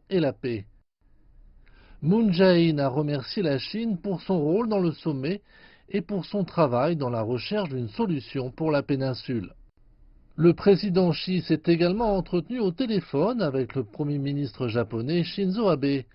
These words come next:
Il a mentionné que cette année marquait le quarantième anniversaire du traité de paix et d'amitié sino-japonais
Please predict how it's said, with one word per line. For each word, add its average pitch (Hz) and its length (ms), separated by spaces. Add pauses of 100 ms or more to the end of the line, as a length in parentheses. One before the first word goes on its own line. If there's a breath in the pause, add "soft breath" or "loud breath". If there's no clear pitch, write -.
(520 soft breath)
Il 151 160
a 151 80
mentionné 170 580
que 160 140
cette 160 300
année 175 280
marquait 185 460
le 170 160
quarantième 190 760
anniversaire 180 720
du 156 140
traité 165 400
de 139 160
paix 202 300
et 143 80
d'amitié 156 580
sino-japonais 170 960